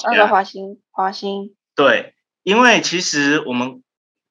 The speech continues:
Speaker 2: 可以来看，其实华兴交加，其实它的经营绩效说真的还不错，
Speaker 1: 嗯。
Speaker 2: 否则其实它也不会有这么多的资金可以持续来做加码嘛，因为它当初换股是
Speaker 1: 加码，是，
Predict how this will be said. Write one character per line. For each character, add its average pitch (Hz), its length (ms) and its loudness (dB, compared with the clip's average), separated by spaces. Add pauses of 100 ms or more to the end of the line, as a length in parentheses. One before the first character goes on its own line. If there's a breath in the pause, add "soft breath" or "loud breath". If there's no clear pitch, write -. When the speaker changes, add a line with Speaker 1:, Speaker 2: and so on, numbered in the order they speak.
Speaker 2:
可 - 160 -2
以 165 100 4
来 139 200 4
看， 143 400 -2
其 135 160 -8
实 131 260 -6
华 127 200 0
兴 147 220 -6
交 151 220 0
加， 147 300 2
其 131 160 -10
实 123 160 -10
它 131 180 0
的 101 680 -6
经 143 160 -4
营 127 60 -4
绩 127 120 -6
效 127 340 -2 (260)
说 151 180 -4
真 151 160 -2
的 - 220 -2
还 117 180 -2
不 110 180 -14
错， - 500 -6 (360 loud breath)
Speaker 1:
嗯。 220 80 -2
Speaker 2:
否 214 60 0
则 185 160 -2
其 175 160 -6
实 180 140 -8
它 180 200 2
也 120 140 -2
不 117 140 -10
会 151 100 -2
有 107 80 -2
这 127 120 -8
么 127 100 -6
多 123 120 -4
的 117 80 -8
资 113 200 -12
金 120 200 -10
可 117 140 -8
以 98 100 -6
持 101 200 -8
续 117 200 -6
来 87 200 -6
做 101 380 -6
加 107 240 -2
码 82 200 -4
嘛， 76 180 -8
因 139 60 -8
为 170 60 0
它 170 140 4
当 165 180 0
初 170 140 -2
换 - 180 0
股 196 60 -4
是 185 60 -2
Speaker 1:
加 170 40 -2
码， 160 40 -4
是， 139 320 -8